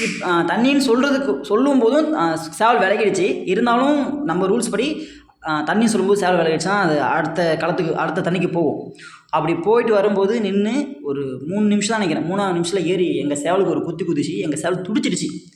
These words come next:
So, ஆப்போசிட் சேவலை பார்த்தோன்னா உசைன் பாய் இது டும்மர், சரியான லைனுங்க, ரொம்ப லைக் பண்ணது.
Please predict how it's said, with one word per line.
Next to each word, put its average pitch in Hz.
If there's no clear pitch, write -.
So, -
ஆப்போசிட் 180
சேவலை 156
பார்த்தோன்னா 160
உசைன் 220
பாய் 139
இது 127
டும்மர், 170
சரியான 214
லைனுங்க, 160
ரொம்ப 175
லைக் 165
பண்ணது. 147